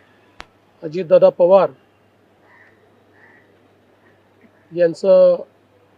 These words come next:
दुःखद निधन झाल्याची वार्ता सर्वांना मिळाली आणि संपूर्ण महाराष्ट्रामध्ये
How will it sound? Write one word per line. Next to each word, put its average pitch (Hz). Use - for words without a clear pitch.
दुःखद 180
निधन 185
झाल्याची 175
वार्ता 180
सर्वांना 175
मिळाली 175
आणि 185
संपूर्ण 190
महाराष्ट्रामध्ये 190